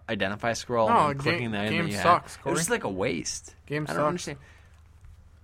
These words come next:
Speaker 1: But, like, at the same time, I enjoyed it so much.
Speaker 2: Did you?
Speaker 1: Yeah, I really <laughs> had a great time.
Speaker 2: Really?
Speaker 1: <laughs> I don't know why. It's frickin' Blizzard, man.
Speaker 2: I feel like if you bought that game, you'd be pretty disappointed in yourself, like, a week later.
Speaker 1: Probably.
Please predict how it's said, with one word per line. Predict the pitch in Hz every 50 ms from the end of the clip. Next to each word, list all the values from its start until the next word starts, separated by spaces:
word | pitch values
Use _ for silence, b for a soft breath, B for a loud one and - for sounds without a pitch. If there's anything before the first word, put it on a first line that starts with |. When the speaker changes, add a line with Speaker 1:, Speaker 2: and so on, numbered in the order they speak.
| - - -
Speaker 1:
But, | - 139 131 143 180 185
like, | 185 196 196 196
at | 214 202 -
the | -
same | - - 202 190 185
time, | - 170 165 190 196
I | 190
enjoyed | 175 151 123 123 - 131 127 143 180 170
it | 127 -
so | - - - 139 147
much. | 156 165 175 165 - - - - - -
Speaker 2:
Did | - 180 202 208
you? | 240 277 302 302 - - - -
Speaker 1:
Yeah, | - 147 196 226 214 - - -
I | - 117
really | 123 135 180 202 185
<laughs> | -
had | - 180
a | 175
great | 147 131 - 175 185 180 -
time. | - - 156 170 170 185 - - 98 - -
Speaker 2:
Really? | 156 165 208 247 277 269 262
Speaker 1:
<laughs> | 254 -
I | - 208
don't | - - - 214 220 240 233 202
know | 202 196
why. | 196 196 196 202 - - - - b b b b b b b b b -
It's | - 143 - -
frickin' | - - - 208 202 202 180 175 160
Blizzard, | 160 175 190 185 165 139 120
man. | 113 143 190 202
Speaker 2:
I | 135 143
feel | 233 247
like | 254 240 233 226
if | 196 -
you | 196 165
bought | 147 147 143 151 -
that | - 165 165
game, | 160 165 170 175 175
you'd | 170 160 147
be | 139 131
pretty | 135 156 156 151
disappointed | 151 156 139 - - - 147 143 143 135
in | 131
yourself, | 131 127 123 - - 135 127
like, | 135 135
a | 131 127
week | 127 127 131 131 131
later. | 127 104 101 95 104 - - - - -
Speaker 1:
Probably. | - - - - 370 - 101 - 101 104 131 175 175